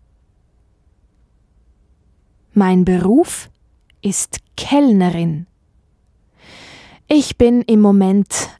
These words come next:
arbeitslos. Meine Hobbys sind Tanzen, Lesen und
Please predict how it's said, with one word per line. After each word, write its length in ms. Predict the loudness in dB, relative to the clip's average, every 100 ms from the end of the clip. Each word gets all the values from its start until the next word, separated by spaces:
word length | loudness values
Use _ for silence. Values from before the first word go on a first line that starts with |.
| -8
arbeitslos. 1500 | -4 -2 -4 -6 -8 -10 -8 -4 0 0 0 -4 -6 -8 -10 _ _ _ _ _ _ _ _ _ _ _ _ _ _ -2
Meine 540 | 0 0 -4 -4 -2
Hobbys 580 | 0 2 0 0 -10 -12 _ _ _ -10
sind 580 | -4 -2 -4 -6 -12 _ _ _
Tanzen, 880 | -10 -4 0 0 -2 -4 -2 -4 -8 _ _ _ _ _ _ -2
Lesen 880 | 2 2 2 0 0 -2 -2 -6 -10 _ _ _ _ _ _ _
und 580 | 0 2 2 -2 -14 -20